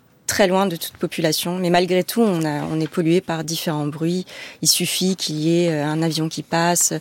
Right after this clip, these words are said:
une mine dans le lointain. Ça, ça pollue énormément nos données, nos données. Et le challenge, ça, c'est vraiment pour nous de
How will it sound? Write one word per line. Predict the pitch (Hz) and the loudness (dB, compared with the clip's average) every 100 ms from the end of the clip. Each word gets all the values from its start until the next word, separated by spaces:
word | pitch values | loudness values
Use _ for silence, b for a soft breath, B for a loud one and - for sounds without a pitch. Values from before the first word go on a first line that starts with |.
| B B - | B B 0
une | 196 190 | 4 4
mine | 190 196 190 | 4 4 4
dans | 175 | 2
le | 170 165 | 2 0
lointain. | 156 156 175 180 185 170 160 | -2 -2 -2 -2 -2 -2 -2
Ça, | - 160 156 | -2 -2 -4
ça | 165 180 | -2 -4
pollue | - 202 190 | -2 -2 0
énormément | 180 170 165 165 160 - | 0 -2 -4 -4 -6 -4
nos | 165 | -4
données, | 156 170 196 B B - - - | 0 -2 -2 B B -18 -6 0
nos | 175 | 0
données. | 165 175 214 - | 2 2 0 0
Et | - 185 - B 175 | 2 2 0 B -2
le | 175 | 2
challenge, | 214 185 202 214 | 4 4 4 2
ça, | - 175 165 - | 0 -2 -2 -2
c'est | - | -2
vraiment | 170 175 175 185 | 0 0 0 0
pour | 208 185 175 | -4 -2 0
nous | 185 190 B B B 165 | 0 0 B B B -8
de | 156 196 208 202 | 2 6 6 4